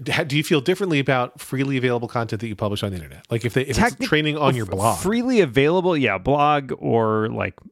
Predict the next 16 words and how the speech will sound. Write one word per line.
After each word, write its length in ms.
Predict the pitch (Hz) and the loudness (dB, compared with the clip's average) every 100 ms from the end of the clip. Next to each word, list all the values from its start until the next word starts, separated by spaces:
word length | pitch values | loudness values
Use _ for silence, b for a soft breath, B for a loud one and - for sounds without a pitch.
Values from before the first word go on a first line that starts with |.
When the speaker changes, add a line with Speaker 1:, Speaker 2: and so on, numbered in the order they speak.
| _ | _
Speaker 2:
you 100 | - | -6
know, 200 | 101 95 - | -4 -4 0
articles 520 | 110 123 135 131 107 | 0 2 2 0 0
that 120 | 123 | 0
I 80 | 117 | 2
write 320 | 110 117 127 | 2 0 0
off, 460 | 113 98 101 - - | -2 0 0 -2 -6
like, 160 | - | -2
Speaker 1:
Right. 80 | 104 | -2
Speaker 2:
on, 300 | 98 98 98 - | -4 -6 -10 -14
like, 100 | _ | _
Macworld 460 | 120 127 135 120 110 | -2 2 4 4 2
or 80 | |
whatever, 320 | 101 104 113 135 | 0 0 2 0
like, 280 | 104 95 - _ | 0 -2 -8 _
uh, 180 | - B | -16 B